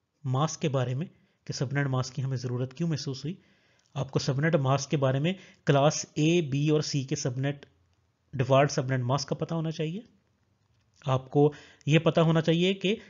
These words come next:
आईपी एड्रेस और सबनेट मास्क को अगर हम एंड करें तो नेटवर्क बनता है, नेटवर्क एड्रेस,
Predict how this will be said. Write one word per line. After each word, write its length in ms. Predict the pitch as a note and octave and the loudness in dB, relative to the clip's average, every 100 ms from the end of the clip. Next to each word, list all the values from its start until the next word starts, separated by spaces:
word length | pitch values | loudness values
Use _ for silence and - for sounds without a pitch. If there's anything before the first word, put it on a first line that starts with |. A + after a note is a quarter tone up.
| _ - | _ 2
आईपी 360 | D#3 E3+ E3+ G#3 | 6 4 2 -4
एड्रेस 320 | F3+ G3+ G#3 | -2 -2 -2
और 80 | G3 | -2
सबनेट 400 | D#3+ C#3+ F#3+ F3 | -2 -2 -2 -2
मास्क 320 | C#3 D#3+ - | -2 -2 -2
को 80 | F3+ | -4
अगर 100 | F3+ | -2
हम 140 | G3 G3 - | -2 -6 -8
एंड 340 | D#3+ E3+ F#3+ G3 | -2 0 2 0
करें 260 | F#3+ F3 F3 | 0 -2 -2
तो 120 | A3 B3+ - - | -6 -8 -12 -4
नेटवर्क 380 | C3 B2+ B2 A#2+ | -4 -4 -8 -8
बनता 260 | A2+ G#2 | -12 -12
है, 160 | B2+ A#2+ _ C3+ | -16 -18 _ -8
नेटवर्क 400 | B2 B2+ B2+ - - | -8 -6 -10 -10 -12
एड्रेस, 400 | B2+ B2+ - | -8 -8 -8